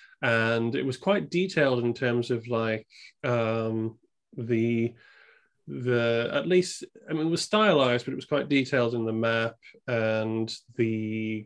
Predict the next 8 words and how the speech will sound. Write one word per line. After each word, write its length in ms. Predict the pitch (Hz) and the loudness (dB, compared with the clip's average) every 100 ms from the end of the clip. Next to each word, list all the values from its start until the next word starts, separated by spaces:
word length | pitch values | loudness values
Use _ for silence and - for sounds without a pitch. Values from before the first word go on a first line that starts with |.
| - | -6
commanders 840 | 117 120 117 113 120 110 110 110 | -2 0 2 0 0 0 0 -4
and 180 | - 107 | -6 -4
generals 580 | 120 113 110 110 110 - | 0 0 -2 -4 -4 -6
and 160 | 110 107 | -6 -2
regiments 720 | 110 110 113 113 107 107 113 | -2 -2 -2 -2 -4 -6 -8
and 100 | 110 | -6
everything 380 | 110 107 110 | -6 -8 -8
like 160 | 107 | -10